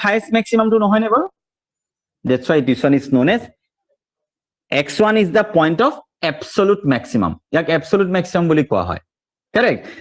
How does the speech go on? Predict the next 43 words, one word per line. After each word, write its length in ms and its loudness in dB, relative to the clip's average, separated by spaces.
দুইটা 180 4
লোকেল 300 2
মেক্সিমাম। 340 0
এক্স 180 -6
ওৱান 180 2
and 80 2
এক্স 180 -8
থ্ৰী 140 2
are 120 2
the 120 0
local 220 2
maximum 360 0
points। 240 -6
But 180 0
এক্স 200 -8
ওৱান 140 2
is 80 2
the 80 2
abs-, 260 -10
point 280 -2
of 60 -4
absolute 460 -2
maximum। 340 -2
Similarly, 480 2
তোমালোকে 260 2
বি 80 2
টু 120 4
এটা 180 2
পইণ্ট 220 0
পাইছা, 220 0
ইয়াত 200 2
এটা 160 0
পইণ্ট 180 0
পাইছা, 200 2
ইয়াত 220 2
কি 140 2
দেখিছা? 280 0
এইটো 140 2
আমি 140 2
এক্স 160 -8
টু 140 2
বুলি 180 4
কনচিডাৰ 340 0